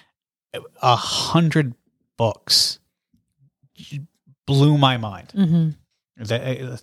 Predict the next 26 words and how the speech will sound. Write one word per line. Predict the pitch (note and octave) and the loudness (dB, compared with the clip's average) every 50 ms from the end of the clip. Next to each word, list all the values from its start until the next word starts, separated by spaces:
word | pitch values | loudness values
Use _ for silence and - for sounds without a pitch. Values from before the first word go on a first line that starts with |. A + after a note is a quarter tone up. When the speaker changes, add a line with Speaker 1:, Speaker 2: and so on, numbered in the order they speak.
| - | 0
Speaker 2:
When | G3 G3 F#3+ F#3+ | 2 4 4 6
Speaker 1:
that's | F#3+ | 4
Speaker 2:
most | F#3 F#3+ G3 - - | 4 2 2 0 -2
people | - G3 F#3 - E3+ E3 | -2 -2 0 0 0 0
would | E3 D#3+ | 0 0
just | - E3+ - | -2 -4 -2
have | - E3+ D#3+ | -2 -2 -2
a | D#3+ D#3+ | 0 -2
Bible. | D#3+ E3+ F3+ F#3+ F#3 F3 E3+ D3+ - - - _ _ _ _ - | 0 0 0 0 0 -2 -4 -4 -6 -14 -20 _ _ _ _ -2
Speaker 1:
Yeah. | D3+ D3 C#3 | 0 2 4
Speaker 2:
If | F3+ E3 - - | 4 2 2 0
they | E3+ | 0
had | D3+ D3+ D#3+ D#3 D3 C#3+ | 2 2 2 0 2 0
that. | D#3 D#3 D#3+ D#3 B2 | 0 0 0 -2 -4
Speaker 1:
A | |
family | - - D3 C#3+ C#3+ C#3+ C#3+ C3+ | -2 -2 0 0 0 0 0 0
Bible. | - G#2+ G2 F2+ - - - - - - - | 0 0 -2 -4 -8 -14 -18 -20 -20 -18 -6
Speaker 2:
That's | - E3+ - - | -6 -4 -2 0
it. | F3+ F3 - - _ _ _ _ _ _ _ _ _ _ _ _ _ _ _ _ _ _ _ _ _ _ _ _ _ _ _ _ _ | 0 0 0 -4 _ _ _ _ _ _ _ _ _ _ _ _ _ _ _ _ _ _ _ _ _ _ _ _ _ _ _ _ _
Speaker 1:
S-, | - - - - - - _ _ _ C3+ | -4 -2 0 0 -2 -4 _ _ _ -20
okay. | A2+ - - - | -20 -16 -6 -6
Speaker 2:
Extremely, | F#3 - - - - A3+ A3 A3 A3 G#3+ G#3 G3 F#3+ F#3+ - - | -4 -4 -4 0 0 0 2 2 2 2 2 2 0 -2 -4 -2
yeah, | - F3 D#3 C#3+ - | 0 0 0 0 -2
extremely | D#3+ - - - G#3 G3+ G3+ G3 F#3 F3 D#3+ - _ _ _ _ _ - | -6 -8 -6 -2 -2 0 0 0 0 0 -2 -4 _ _ _ _ _ -4
well | E3+ D#3+ D#3 D3+ | 0 2 2 2
read. | D3 D#3+ F3+ G#3 A#3 A#3 C4 | 4 4 4 4 4 2 0